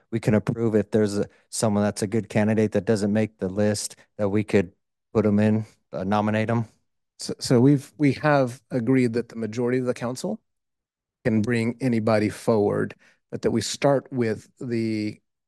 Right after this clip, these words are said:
Speaker 2: those that are selected by the ad hoc committee.
Speaker 1: Okay. I just wanna
Speaker 2: Yep.
Speaker 1: sure. Okay.
Speaker 2: So just w-, thank you for the clarification. So back to the, uh,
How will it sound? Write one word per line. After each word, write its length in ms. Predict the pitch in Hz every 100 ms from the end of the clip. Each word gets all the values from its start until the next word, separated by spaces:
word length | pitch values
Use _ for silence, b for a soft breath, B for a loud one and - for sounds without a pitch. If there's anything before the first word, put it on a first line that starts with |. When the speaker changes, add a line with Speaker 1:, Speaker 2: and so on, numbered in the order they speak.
| _ 135
Speaker 2:
those 240 | 123 107
that 100 | 117
are 220 | 113 107
selected 680 | - - 110 110 110 - 104
by 140 | 104
the 140 | 101 -
ad 160 | 107
hoc 200 | - -
committee. 300 | - 101 98
Speaker 1:
Okay. 120 | 95 95 -
I 60 | 95
just 180 | 98
wanna 180 | - 95
Speaker 2:
Yep. 80 | - _
Speaker 1:
sure. 240 | _ 82 82
Okay. 120 | 85 -
Speaker 2:
So 100 | 123
just 240 | 123 -
w-, 180 | - 139
thank 160 | - 123
you 80 | 131
for 80 | 113
the 80 |
clarification. 680 | 110 117 110 127 104 - - - _ _ _ _ _ _ _ _ _ _ -
So 240 | 147 123
back 520 | 123 117 127 135 -
to 280 | - 135 127
the, 540 | 117 117 113 113 107 104 _
uh, 320 | - 110 -